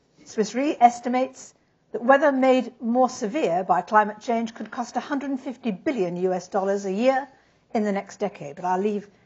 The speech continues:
Jacques to say more about that. Melting permafrost will hit existing as well as planned infrastructure, and patterns of fishing and agriculture will be disrupted. I know that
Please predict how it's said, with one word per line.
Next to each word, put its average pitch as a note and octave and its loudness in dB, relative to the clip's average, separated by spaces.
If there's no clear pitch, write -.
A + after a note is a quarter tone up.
Jacques F#3+ 0
to G3+ -14
say F#3+ 0
more F#3 -4
about F#3+ -2
that. G3 -2
Melting B3 4
permafrost - -8
will C4+ 4
hit C#4+ -6
existing C#4+ -4
as B3 4
well G#3+ 2
as G#3 -2
planned A#3+ 0
infrastructure, A3+ -6
and A#3 -2
patterns E3+ -2
of F3 -14
fishing C4+ -6
and B3+ -10
agriculture F3 -6
will G3+ 4
be F#3 4
disrupted. - -6
I B3+ 6
know D4+ 6
that D#4 -2